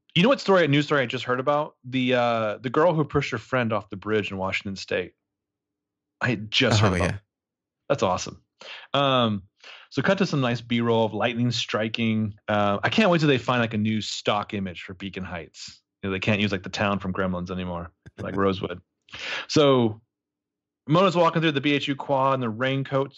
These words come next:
Speaker 1: in a raincoat to her car. It's not a Mini Cooper. She gets in, fixes her hair, and then tilts the mirror so she can talk to herself. I love it. And she's just like, "I think I'm doing a really good job. Don't you?"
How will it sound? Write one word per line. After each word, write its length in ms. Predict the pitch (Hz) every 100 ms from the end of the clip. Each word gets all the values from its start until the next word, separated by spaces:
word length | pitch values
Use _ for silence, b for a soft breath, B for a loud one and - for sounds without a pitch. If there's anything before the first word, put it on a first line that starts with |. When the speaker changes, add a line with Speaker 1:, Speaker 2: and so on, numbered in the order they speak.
| -
Speaker 1:
in 100 | 123
a 120 | 127
raincoat 320 | 123 120 131
to 60 | 123
her 80 | 117
car. 400 | - 120 120 117
It's 200 | 101 -
not 220 | 104 117
a 40 | 117
Mini 200 | 107 98
Cooper. 540 | 104 95 101 95 98
She 140 | - 113
gets 300 | 135 127 123
in, 200 | 110 101
fixes 340 | - 123 151
her 100 | 143
hair, 280 | 113 110 107
and 100 | 104
then 80 | 104
tilts 280 | - 147 -
the 100 | 123
mirror 180 | 117
so 100 | 113 107
she 140 | 113
can 180 | 104 95
talk 360 | - 113 110
to 60 | 113
herself. 400 | 101 104 95 95 -
I 60 | - - -
love 120 | -
it. 100 | - _ B B B B B
And 100 | 113
she's 200 | 123 110
just 200 | 113 -
like, 380 | 110 107 104 - B B -
"I 140 | 135
think 200 | 214 160
I'm 120 | 117 107
doing 220 | 117 110
a 80 | 101
really 220 | 107 104
good 160 | 107
job. 400 | 98 113 160 98 - _ _ 113
Don't 280 | 110 101 92
you?" 300 | 95 95